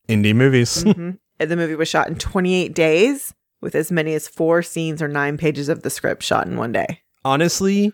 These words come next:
Speaker 1: good, because as emotionally gut-wrenching as this is, I would, as an actor, if I had to deal with that, rather get it done
Speaker 2: Uh-huh.
Speaker 1: as fast as humanly possible, even if it meant I had to work late. <laughs>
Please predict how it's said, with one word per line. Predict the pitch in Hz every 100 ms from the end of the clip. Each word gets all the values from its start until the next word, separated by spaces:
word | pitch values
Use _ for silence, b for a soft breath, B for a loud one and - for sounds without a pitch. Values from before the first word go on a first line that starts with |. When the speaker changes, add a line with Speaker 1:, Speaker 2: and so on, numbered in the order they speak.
| -
Speaker 1:
good, | - 123 131 165 185 175 _ _
because | 139 135 156 131 120 -
as | 143 135
emotionally | 139 123 120 127 - 147 135 117 _
gut-wrenching | - 131 127 127 131 - 127
as | 120
this | 107 110 110
is, | 113 123 147 160 - _ -
I | 139
would, | 156 165
as | 160 147
an | 165
actor, | 151 156 180
if | 165
I | 165
had | 156
to | 147
deal | 139 156
with | 156
that, | 165 170
rather | 117 120 127 123
get | 113 107 - 131
it | 135 - _
done | - 113 110 135 175 180 _
Speaker 2:
Uh-huh. | 175 175 151 170
Speaker 1:
as | 131 -
fast | - 131 131 147
as | 123
humanly | 135 127 117
possible, | 127 110 123 127 135
even | 131 131
if | 127
it | 135 117
meant | 123 123
I | 120
had | 113 113
to | 117
work | 113 107 -
late. | 101 98 -
<laughs> | -